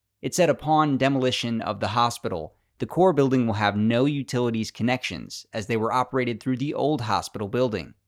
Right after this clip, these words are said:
I reached out to Connor Hederick, Historic Preservation Program Manager. I wanted to talk to him about the future of the Roland Core Administration building.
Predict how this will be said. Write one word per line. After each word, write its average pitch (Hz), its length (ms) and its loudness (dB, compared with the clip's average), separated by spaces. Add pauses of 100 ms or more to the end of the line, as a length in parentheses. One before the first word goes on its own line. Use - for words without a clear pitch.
(140)
I 135 60 0
reached 190 320 0
out 139 160 4
to 135 80 -4
Connor 117 360 2
Hederick, 92 480 -4 (200)
Historic 165 500 0
Preservation 110 720 2
Program 98 540 0
Manager. 80 460 -6 (320)
I 131 100 -2
wanted 196 320 4
to 110 100 -6
talk 117 280 2
to 120 100 -4
him 107 120 -2
about 98 220 0
the 104 80 -12
future 139 520 -2
of 104 180 -2
the 110 120 -4
Roland 117 420 0
Core 107 300 -2
Administration 101 800 -4
building. 87 400 -6